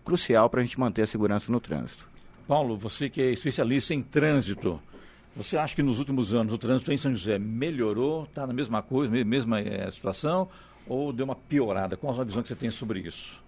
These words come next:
Speaker 1: Olha, na verdade a gente
Speaker 2: Eu sei que é uma pergunta difícil, mas tem, acho que vem a calhar porque, ah, você tá já há mais de dois anos,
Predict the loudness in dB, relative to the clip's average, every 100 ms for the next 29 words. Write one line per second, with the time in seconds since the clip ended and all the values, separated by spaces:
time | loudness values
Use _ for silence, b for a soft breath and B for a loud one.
0 | -4 2 4 4 0 0 4 8 8 8
1 | 6 2 -6 -14 -6 -2 0 0 0 0
2 | 0 0 0 0 -2 -4 -6 -8 -8 -4
3 | -2 -2 -4 -2 -2 0 -2 0 0 -2
4 | -4 -4 -2 -2 -2 -4 -6 -4 -6 -6
5 | -4 -2 0 0 0 -2 -2 -2 0 -2
6 | -2 -6